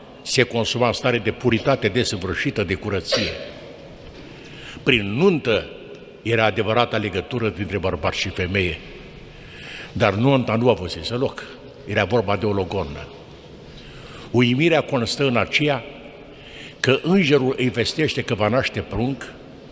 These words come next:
dar ea știa că nu este căsătorită și nici nu cunoscuse bărbat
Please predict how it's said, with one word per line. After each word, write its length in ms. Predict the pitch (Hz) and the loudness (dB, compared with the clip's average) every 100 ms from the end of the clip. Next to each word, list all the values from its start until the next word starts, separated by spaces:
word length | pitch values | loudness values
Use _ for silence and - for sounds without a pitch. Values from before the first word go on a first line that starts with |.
| - - - - - - - - 107 | -20 -20 -20 -18 -18 -18 -16 -10 2
dar 160 | 117 | 4
ea 140 | 135 147 | 6 2
știa 340 | - 135 151 | 0 0 0
că 300 | - 135 127 131 117 | 0 2 2 2 0
nu 180 | 131 170 | 4 4
este 200 | - 123 | 2 -2
căsătorită 680 | 110 107 104 98 131 147 | -2 -2 -2 -2 0 0
și 140 | - 107 | 0 0
nici 160 | 147 | 0
nu 100 | 120 | 0
cunoscuse 540 | 113 101 92 - 113 98 | -2 -2 -4 -2 -2 0
bărbat 520 | 90 92 98 95 | 0 2 2 2